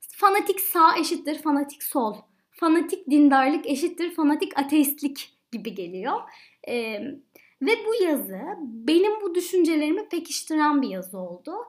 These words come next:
Ve aslında kendimi hiçbir yere ait hissetmek zorunda da olmadığımı bu yazıyla fark ettim. Ve çok ilginç, e, ırkçılık yaptığımı bu yazıda fark ettim. E,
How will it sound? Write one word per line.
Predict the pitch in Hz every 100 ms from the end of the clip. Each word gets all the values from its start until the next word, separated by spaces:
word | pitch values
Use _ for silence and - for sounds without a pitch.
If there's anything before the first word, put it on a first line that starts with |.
| - - -
Ve | -
aslında | 381 - 440 440
kendimi | 349 339 349 415
hiçbir | - - - 392
yere | 277
ait | 285 277 349 359
hissetmek | 277 - 330 370 427
zorunda | 269 277 330 381 392 302
da | 262
olmadığımı | 320 320 240 190 233 403 381
bu |
yazıyla | 370 370 311 320 240
fark | - 175 -
ettim. | 190 _ 359 466 _ _ _ _ _ _ _ -
Ve | 311 370
çok | 403 -
ilginç, | 339 254 190 294 311 - - - - - _ _ -
e, | 233 262 262 285 302 _ _
ırkçılık | 330 320 - 427 480
yaptığımı | 381 302 - 277 294 269
bu | 269
yazıda | 254 220 220
fark | 233 196 208 220
ettim. | 220 - 359 - _ _ _
E, | 226 226